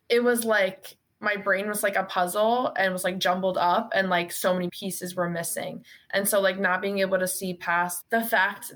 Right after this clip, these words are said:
that you don't know when you're gonna heal because concussions are so all over the place,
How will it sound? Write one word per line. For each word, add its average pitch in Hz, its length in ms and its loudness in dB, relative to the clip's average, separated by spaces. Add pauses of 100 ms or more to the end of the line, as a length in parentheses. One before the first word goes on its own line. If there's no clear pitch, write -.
that 190 380 0
you 220 120 0
don't 202 260 2
know 185 160 4
when 185 140 2
you're 190 120 0
gonna 180 180 0
heal 180 420 2
because 185 500 -2
concussions 214 600 0
are 185 100 0
so 185 880 2
all 180 220 4
over 175 220 -2
the 208 120 -4
place, 247 600 -2